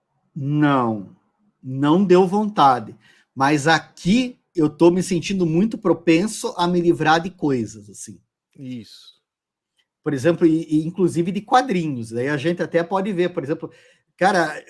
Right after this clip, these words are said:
Speaker 1: eu, eu, porque eu sou muito impulsivo. Aí eu tinha quatro volumes do Planetary. Lembra que eram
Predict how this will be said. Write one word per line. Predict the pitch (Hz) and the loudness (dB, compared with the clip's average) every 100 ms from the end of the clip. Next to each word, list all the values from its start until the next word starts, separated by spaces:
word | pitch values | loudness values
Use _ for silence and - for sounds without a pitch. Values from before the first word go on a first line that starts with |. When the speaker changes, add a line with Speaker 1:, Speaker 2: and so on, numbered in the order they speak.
| - | -8
Speaker 1:
eu, | 151 151 | -2 -2
eu, | 151 160 170 - - | 0 0 0 -4 -18
porque | 120 | -6
eu | 160 | -6
sou | 175 | -4
muito | 165 180 | -4 -2
impulsivo. | 190 202 202 - 196 165 117 117 | -4 -4 -8 -6 -2 -2 -4 -6
Aí | 135 | -2
eu | 175 | 0
tinha | 185 - 190 247 | 0 -2 -2 -4
quatro | - 196 240 233 | -2 0 0 -2
volumes | 220 202 214 | -4 -4 -4
do | 208 | -6
Planetary. | 208 196 180 165 160 123 - _ | -6 -6 -2 0 0 -2 -8 _
Lembra | 131 175 151 | -8 -4 -4
que | - | -4
eram | 139 | -6